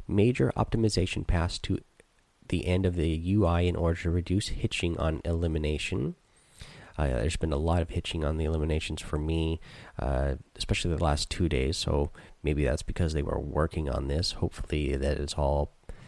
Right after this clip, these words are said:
uh, up and good now. Fixed a case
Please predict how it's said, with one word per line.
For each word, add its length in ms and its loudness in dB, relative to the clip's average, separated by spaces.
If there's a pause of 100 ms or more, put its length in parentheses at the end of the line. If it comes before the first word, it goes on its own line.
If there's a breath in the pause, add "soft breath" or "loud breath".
(260 loud breath)
uh, 300 0 (560)
up 200 4
and 160 2
good 260 2
now. 400 2 (1040 loud breath)
Fixed 240 2
a 60 4
case 340 6